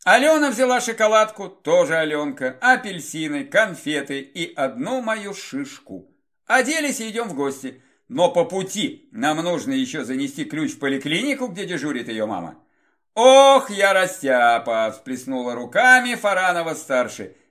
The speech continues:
«Привет, Толя!» «А вырос ты как?» «А куда это вы?» спросила мама. Мы поясняем. Лицо мамы светлеет.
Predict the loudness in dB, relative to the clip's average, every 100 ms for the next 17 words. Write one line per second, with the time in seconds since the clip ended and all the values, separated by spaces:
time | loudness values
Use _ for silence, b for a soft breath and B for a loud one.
0 | _ 0 4 4 2 -8 -2 -2 -2 -8
1 | _ _ _ _ _ _ 4 6 6 2
2 | 2 0 -2 -8 -8 -12 _ _ _ _
3 | _ _ 0 4 4 2 2 4 4 2
4 | -2 -8 -6 -6 -6 -10 -8 -6 -6 -8
5 | -16 _ _ _ -4 2 4 2 -2 -4
6 | -6 -6 -2 -2 -2 -8 _ -10 -8 -8
7 | -8 0 2 2 2 0 -2 -6 -10 -12
8 | -12 -10 -10 -12